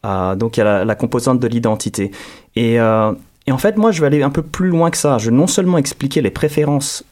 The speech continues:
euh, gustatives des gens, pourquoi les gens trouvent quelque chose de bon, euh, mais aussi la construction même du goût.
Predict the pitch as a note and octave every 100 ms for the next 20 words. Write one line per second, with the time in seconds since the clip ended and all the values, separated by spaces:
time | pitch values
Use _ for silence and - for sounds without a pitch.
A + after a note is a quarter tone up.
0 | - G#2+ G#2+ C#3+ D3 A2+ - D3+ C3+ F#2+
1 | C3 C#3 - B2+ A#2+ G2+ A2+ A#2 - D3+
2 | C#3+ - - - G#2 G#2+ F#2 A#2 D3 -
3 | - - - _ A#2 A2+ G#2+ G#2 G2+ -
4 | - - A#2 D3 D#3+ - D3+ - D3 -
5 | C#3+ - C#3 D3 C#3 A#2 G#2+